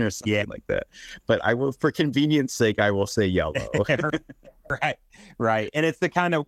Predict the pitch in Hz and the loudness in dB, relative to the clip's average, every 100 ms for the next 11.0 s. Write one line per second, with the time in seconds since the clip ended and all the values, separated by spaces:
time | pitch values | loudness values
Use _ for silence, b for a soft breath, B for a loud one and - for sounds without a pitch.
0 | - 160 156 139 131 131 123 131 120 131 | -2 0 2 2 2 2 2 0 -2 0
1 | 120 110 - 131 120 110 110 104 107 101 | 0 -2 0 2 2 2 2 2 0 0
2 | - _ _ _ _ - 123 120 139 113 | -6 _ _ _ _ -2 -2 0 -2 -2
3 | - 117 110 110 107 107 110 101 104 104 | -2 0 2 2 2 2 0 2 0 2
4 | 101 98 101 98 95 - 101 - 101 - | 0 0 0 2 0 0 -4 0 0 0
5 | 104 98 87 95 90 92 85 85 92 90 | -2 0 0 0 2 0 0 0 0 -2
6 | 87 85 90 92 101 113 _ _ - 135 | -2 -4 -2 0 0 -4 _ _ -8 0
7 | 107 92 85 82 80 - - 90 87 82 | 2 4 2 2 0 -2 -2 -2 -4 -8
8 | 78 78 71 78 71 - 76 - - - | -8 -10 -12 -10 -10 -6 -6 -6 -12 -14
9 | 69 - - 65 - _ _ _ - _ | -8 -4 -2 -2 -6 _ _ _ -20 _
10 | - - 57 - - 82 76 - 131 135 | -10 -8 -8 -8 -2 -2 -2 0 0 -2